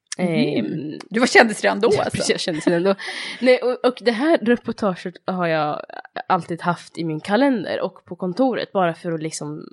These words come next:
Speaker 2: ja, alltså som en, lite som en reminder ibland, det tycker jag är viktigt. Men i det här reportaget, då säger mina föräldrar att, eh,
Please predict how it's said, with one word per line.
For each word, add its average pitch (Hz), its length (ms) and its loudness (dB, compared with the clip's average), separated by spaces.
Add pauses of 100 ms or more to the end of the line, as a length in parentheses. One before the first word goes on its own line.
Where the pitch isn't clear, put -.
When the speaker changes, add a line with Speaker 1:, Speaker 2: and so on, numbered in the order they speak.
(160)
Speaker 2:
ja, - 220 -12 (180)
alltså 185 180 -6
som 175 180 -4
en, 165 180 -6 (420)
lite 302 140 4
som 226 140 -2
en 185 140 0
reminder 202 580 2
ibland, 143 400 -6 (180)
det 196 120 -10
tycker - 240 -10
jag 165 60 0
är 156 40 -6
viktigt. - 320 -10 (340)
Men 208 260 0
i 233 60 -2
det 269 80 0
här 311 100 6
reportaget, - 800 -6
då 240 240 -2
säger 160 320 -4
mina 151 260 -6
föräldrar 139 540 -8
att, - 340 -12
eh, 160 560 -14